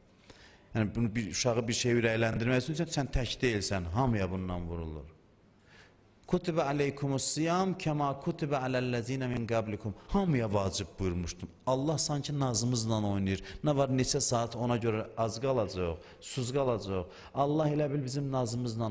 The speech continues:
oynayır. Ey iman gətirənlər, oruc sizə vacib edildi. Narahat olmayın. Əvvəlkilərə də orucu vacib buyurmuşdum.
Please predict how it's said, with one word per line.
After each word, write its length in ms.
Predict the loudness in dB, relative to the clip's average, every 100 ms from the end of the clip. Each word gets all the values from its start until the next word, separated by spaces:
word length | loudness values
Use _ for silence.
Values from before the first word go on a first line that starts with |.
| -2
oynayır. 300 | -2 -2 -2
Ey 260 | 0 0 0
iman 260 | 0 0 0
gətirənlər, 640 | -2 -2 -4 -2 -2 -2 -6 0
oruc 320 | 2 2 0
sizə 220 | 0 0 2
vacib 420 | 2 2 0 2
edildi. 380 | 2 2 2 2
Narahat 420 | 2 2 0 2
olmayın. 380 | 2 4 2 0 -6 0 0
Əvvəlkilərə 640 | 2 2 2 2 2 2 0
də 80 | 0
orucu 460 | 0 0 0 0 2
vacib 460 | 0 0 -2 -2 0
buyurmuşdum. 680 | 0 0 -2 -4 -4 -4